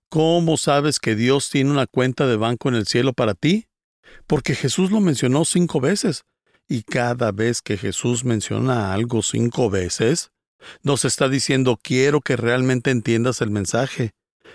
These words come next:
Jesús utiliza la frase, "Almacena o acumula tu tesoro en el cielo",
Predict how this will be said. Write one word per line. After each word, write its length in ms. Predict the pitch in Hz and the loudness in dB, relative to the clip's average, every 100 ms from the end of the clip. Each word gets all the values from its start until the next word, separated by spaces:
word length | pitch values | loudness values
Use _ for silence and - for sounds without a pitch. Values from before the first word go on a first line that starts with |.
| _ | _
Jesús 560 | - 139 - 247 - - | -4 -2 2 2 0 -2
utiliza 560 | - 139 143 156 202 226 | -2 0 0 0 0 0
la 100 | 127 | 0
frase, 480 | 117 117 - 143 139 _ - _ _ _ _ | 0 -2 0 -2 -2 _ -20 _ _ _ _
"Almacena 960 | 139 135 123 123 120 - 160 175 220 - - | -2 2 2 2 0 2 2 4 2 0 0
o 240 | 127 123 | 2 2
acumula 600 | 117 - 110 131 247 240 | 0 -2 0 2 4 2
tu 160 | - 120 | -2 -4
tesoro 420 | 110 - 113 113 | -2 0 2 4
en 60 | |
el 140 | 107 95 | 2 0
cielo", 340 | 113 117 143 | 0 2 2